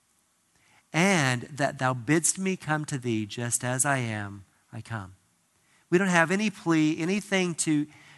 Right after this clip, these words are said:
to, uh, present ourselves before God to get his favor or his merit except the blood of Jesus. And we,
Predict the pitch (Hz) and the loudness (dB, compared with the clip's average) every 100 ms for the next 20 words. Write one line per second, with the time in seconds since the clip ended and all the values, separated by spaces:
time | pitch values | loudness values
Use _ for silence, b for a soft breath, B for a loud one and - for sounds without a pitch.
0 | B - 156 143 - 139 110 117 - _ | B -2 2 2 0 0 0 -2 -10 _
1 | _ - 151 135 160 170 170 160 - 143 | _ -4 0 2 4 4 4 4 4 4
2 | 135 131 139 131 139 131 123 113 107 110 | 2 0 -6 -6 -4 0 2 2 0 -4
3 | - 123 - 117 156 165 131 151 131 - | -6 -8 -12 -2 0 0 -2 0 0 0
4 | 151 147 147 160 160 143 127 120 131 139 | 2 2 2 0 0 -2 -4 -4 -4 -2
5 | 123 120 B B B - 123 - 143 139 | -4 -6 B B B -6 4 4 4 -2
6 | - - - b b - 120 123 110 101 | -6 -14 -16 b b -12 -2 0 0 -2
7 | 110 101 95 - - - _ _ _ _ | -6 -6 -8 -10 -10 -14 _ _ _ _
8 | _ _ _ _ b b b b b - | _ _ _ _ b b b b b 0
9 | 147 165 151 165 190 | 0 2 0 2 2